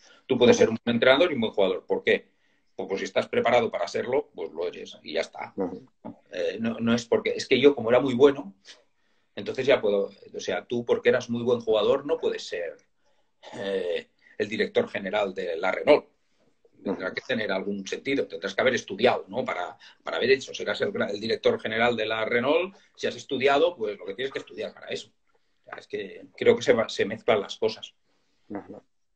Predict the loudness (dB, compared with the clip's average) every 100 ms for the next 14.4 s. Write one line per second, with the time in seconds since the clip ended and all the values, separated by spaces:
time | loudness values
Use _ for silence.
0 | _ -10 -8 -8 -8 -12 -14 _ _ -20
1 | _ _ -20 -20 -20 _ _ -20 -16 -8
2 | -2 -2 -2 -6 -14 -20 -10 -8 -8 -10
3 | -12 -8 -4 -2 -2 -4 -8 -12 -16 -18
4 | -20 _ _ 0 4 10 12 12 12 10
5 | 12 12 12 12 10 4 4 8 12 12
6 | 12 12 10 10 10 12 12 12 12 10
7 | 12 12 12 12 12 10 10 10 10 -8
8 | _ 10 12 12 12 12 12 12 12 12
9 | 10 10 12 12 12 12 8 8 6 8
10 | 6 8 10 10 10 10 10 10 10 12
11 | 10 10 10 10 8 6 10 10 10 6
12 | 6 6 6 4 -2 -8 -10 _ _ _
13 | _ _ _ _ -20 -20 -20 _ 4 6
14 | 6 0 -10